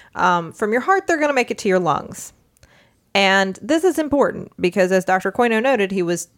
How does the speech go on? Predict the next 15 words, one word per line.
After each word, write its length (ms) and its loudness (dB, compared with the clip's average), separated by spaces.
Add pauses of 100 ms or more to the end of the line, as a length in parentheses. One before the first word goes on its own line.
(120)
coughing 440 -2
up 260 0
worm 320 0
larvae, 300 -2 (240)
right? 420 0 (480)
Well, 420 0 (260)
what 320 -2
you 140 0
do 380 0
when 160 -4
you 80 -4
cough 540 -2
up 200 0
those 300 0
worm 480 -2